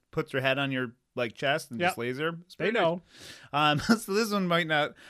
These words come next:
Speaker 1: I wrote some of these down, and they're p-, probably not good. Like, I had one that just says, "Take up gambling to distract me from thinking about work."
Speaker 2: Terrible choice.
Speaker 1: Also, it wouldn't,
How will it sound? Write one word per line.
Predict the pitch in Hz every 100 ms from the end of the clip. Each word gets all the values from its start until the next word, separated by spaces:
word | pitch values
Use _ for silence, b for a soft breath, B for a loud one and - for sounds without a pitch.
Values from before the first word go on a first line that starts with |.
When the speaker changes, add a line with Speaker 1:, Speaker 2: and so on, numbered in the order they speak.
| B
Speaker 1:
I | 160
wrote | 185 180 240 208
some | 190
of |
these | 160 139
down, | 139 143 135
and | 120
they're | 123
p-, | 120 - - _ 107
probably | - 170 156
not | 98
good. | 98 120 110
Like, | 107 b b -
I |
had | 165
one | 156 165
that | 160
just | 135 139
says, | 135
"Take | - 143
up | 139 104
gambling | 113 123 143 143 131
to |
distract | 107 98 - 127 123
me | 123
from | -
thinking | 101 123 113
about | 110 107 -
work." | 98 117 117 -
Speaker 2:
Terrible | - 190 240 220
choice. | 180 196 180 131
Speaker 1:
Also, | 139 165 160
it | 139
wouldn't, | 151